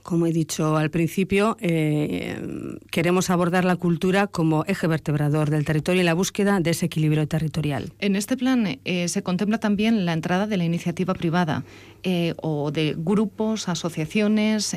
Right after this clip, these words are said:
Speaker 2: eh, colectivos, está también Maya, la mesa que trabaja por la cultura, eh, para hacer actividades, eh, coordinadas. Se habla de cogestión, eso está sobre el papel, pero no sé si tienen ya algo concreto en lo que se pueda materializar. Por ejemplo, sí que podemos ver, eh, en Gasteiz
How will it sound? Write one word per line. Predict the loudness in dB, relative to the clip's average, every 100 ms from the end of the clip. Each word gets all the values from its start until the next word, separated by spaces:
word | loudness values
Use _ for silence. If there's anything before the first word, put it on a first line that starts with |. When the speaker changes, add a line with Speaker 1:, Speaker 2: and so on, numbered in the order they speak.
| -4
Speaker 2:
eh, | 0 0
colectivos, | 0 -2 -2 0 0 2 0 0
está | -4 -6
también | -2 0 0
Maya, | 2 2 2 2 0 -2
la | -4
mesa | -4 -6
que | -4
trabaja | -2 -2
por | -2 -2
la | -2
cultura, | -2 0 0 -2 -6 -14 -14 -2
eh, | 0 2
para | 2 0
hacer | 2 -2
actividades, | 0 0 2 2 0 0 -6
eh, | -2 0 0 0
coordinadas. | 0 0 2 2 2 -2
Se | -4 -2 0
habla | 2 2
de | 0
cogestión, | 0 -4 -2 -6 0 0 0 0
eso | -2
está | 0 0
sobre | 0 0
el |
papel, | 0 2 2 0 -4 -14 -4
pero | 0
no | 2 2
sé | 0
si | 2 0 0
tienen | 0 2 4 4
ya | 2
algo | 2 0
concreto | 0 0 0 0
en |
lo | 0
que | -2
se | -2
pueda | -2 0
materializar. | 0 -2 0 0 2 2 2 -2 -18 -8
Por | -4
ejemplo, | 0 0 2 0
sí | 0 -2
que | -2
podemos | 0 2 2 2
ver, | 2 2 0 -8 -4
eh, | -2 -2 -2 0
en | 2
Gasteiz | 2 2 2 0